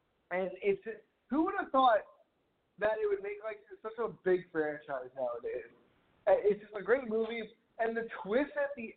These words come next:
end that he realizes he's actually on Earth and not a different planet, with, I believe it was a Statue of Liberty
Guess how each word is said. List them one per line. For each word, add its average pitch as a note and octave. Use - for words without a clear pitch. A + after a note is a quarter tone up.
end A#3
that G3+
he G3
realizes A3
he's F#3
actually F#3
on E3
Earth E3+
and D#3+
not D#3
a E3
different D#3+
planet, E3+
with, F3
I E3
believe G3+
it C#4
was A3
a G3
Statue F3
of D3
Liberty D3+